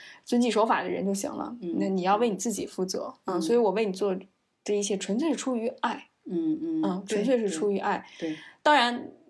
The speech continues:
Speaker 1: 我觉得这个母亲她并不是就是说好像我要给到你就要接着，
Speaker 2: 嗯，
Speaker 1: 啊，
Speaker 2: 嗯，嗯。
Speaker 1: 而是她真的能够不需要去通过我做什么而去证明我自己，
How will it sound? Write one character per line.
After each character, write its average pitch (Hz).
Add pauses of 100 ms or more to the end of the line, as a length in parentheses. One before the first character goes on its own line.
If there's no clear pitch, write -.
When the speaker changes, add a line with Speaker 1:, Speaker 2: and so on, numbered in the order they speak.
(140)
Speaker 1:
我 214
觉 208
得 247
这 302
个 302
母 226
亲 202
她 233
并 220
不 -
是 190
就 175
是 180
说 190
好 175
像 185
我 175
要 196
给 190
到 190
你 180
就 185
要 185
接 240
着， - (100)
Speaker 2:
嗯， 180
Speaker 1:
啊， 202
Speaker 2:
嗯， 320 (140)
嗯。 -
Speaker 1:
而 208
是 240
她 240
真 240
的 220
能 185
够 202 (1000)
不 269
需 269
要 269
去 233
通 226
过 208
我 -
做 269
什 -
么 -
而 190
去 -
证 262
明 185
我 190
自 -
己， -